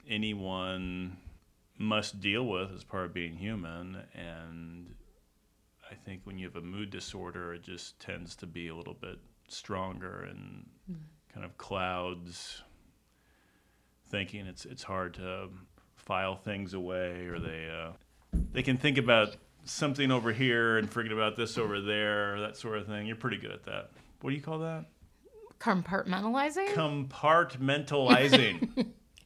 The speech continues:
Speaker 2: Yes.
Speaker 1: I think with a mood disorder, there is very little compartmentalizing.
Speaker 2: <laughs>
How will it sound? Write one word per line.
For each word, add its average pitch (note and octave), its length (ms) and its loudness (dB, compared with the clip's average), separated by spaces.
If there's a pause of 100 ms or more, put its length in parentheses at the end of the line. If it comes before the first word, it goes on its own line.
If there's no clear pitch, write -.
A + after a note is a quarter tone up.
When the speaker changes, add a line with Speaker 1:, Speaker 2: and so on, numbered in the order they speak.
Speaker 2:
Yes. - 440 -10 (1200)
Speaker 1:
I A#2+ 80 -8
think C3+ 240 -6
with B2 100 -6
a A#2+ 60 0
mood A#2+ 240 0
disorder, G#2+ 480 0
there G#2 180 0
is F#2+ 160 -4
very A2+ 380 4
little G2+ 600 0 (380)
compartmentalizing. G#2 1120 -4 (200)
Speaker 2:
<laughs> A3 120 4